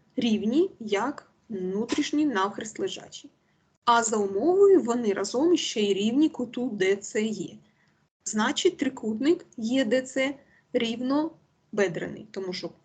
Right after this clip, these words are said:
кути при основі рівні. А якщо він рівнобедрений, значить сторона Е Д дорівнює стороні Д Ц.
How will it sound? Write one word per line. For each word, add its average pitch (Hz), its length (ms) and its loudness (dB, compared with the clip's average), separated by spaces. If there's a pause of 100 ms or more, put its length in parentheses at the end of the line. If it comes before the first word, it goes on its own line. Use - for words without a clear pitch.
(120)
кути 220 320 -6
при - 160 -6
основі 302 500 0
рівні. 170 320 -6 (1200)
А 240 40 0
якщо 220 240 2
він 226 160 -2
рівнобедрений, 311 720 2
значить - 680 -8 (120)
сторона 226 500 -2 (100)
Е 208 80 4
Д 349 180 2
дорівнює 262 420 0
стороні 202 360 -6
Д 190 160 -6
Ц. - 260 -10